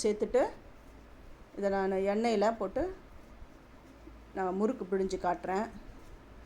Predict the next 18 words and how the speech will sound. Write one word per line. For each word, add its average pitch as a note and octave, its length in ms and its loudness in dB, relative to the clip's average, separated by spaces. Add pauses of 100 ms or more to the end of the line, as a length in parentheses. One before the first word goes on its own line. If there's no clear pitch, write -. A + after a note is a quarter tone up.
(340)
எண்ணெய் A3+ 280 4
காஞ்சிடுதான்னு G#3 580 4
ஃபஸ்ட்டு G#3+ 380 2 (1040)
ஒரு F#3+ 100 2 (120)
சின்ன A3 220 2 (100)
பிட்டு F#3 200 0 (540)
போட்டு G3+ 260 2
காட்டுறேன். F#3+ 360 4
ஃபஸ்ட்டு, G3 240 2
ஃபஸ்ட்டு G#3+ 320 4
என்னுடைய G3+ 320 4 (120)
வீடியோ A3 220 6 (140)
பார்க்குறவங்க F3+ 500 4
சப்ஸ்கிரைப் G3+ 400 -2
பண்ணலைன்னா F#3 460 4 (600)
சப்ஸ்கிரைப் G#3+ 460 4
பண்ணுங்க. G3 300 4 (240)
all G#3+ 120 8